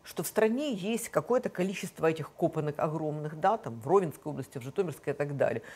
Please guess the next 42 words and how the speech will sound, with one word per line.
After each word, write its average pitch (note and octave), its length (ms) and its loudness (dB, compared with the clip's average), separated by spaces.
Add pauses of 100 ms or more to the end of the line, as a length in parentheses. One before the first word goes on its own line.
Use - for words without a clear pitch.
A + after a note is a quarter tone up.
(200)
Вы G3 100 4
говорите, A#3 380 4
что - 160 2
они G#3 100 4
окружены F3+ 320 -2
полицией, D#3+ 480 2
находятся E3 340 -2
под - 160 0
контролем, E3 540 -2
и G3+ 80 0
вы G3 140 6
не G3+ 80 6
можете A#3+ 360 4
взять G#3+ 240 4
их - 100 -12
под - 160 -6
контроль, D#4 480 0 (340)
потому A3+ 320 8
что F3 320 6 (160)
министр F#3+ 500 4
экологии, E3 460 2
там, C#3+ 240 -4
допустим, D3 400 -4
Семрак A#3 400 2
говорит, E3 240 0
что - 140 -14
девяносто A3 520 0
пять, - 480 2 (560)
не, F#3 320 0 (120)
не G#3 160 -2
девять, E3 640 -2
не D3 180 -2
двадцать, D#3+ 600 4
не F3+ 80 0
тридцать, D#3 260 -4
а E3+ 60 2
девяносто F#3 460 0
пять D#3 240 -2
процентов C#3 520 -4
добываемого C#3 500 2
бурштина G#3 500 -2
уходит G#3 400 -4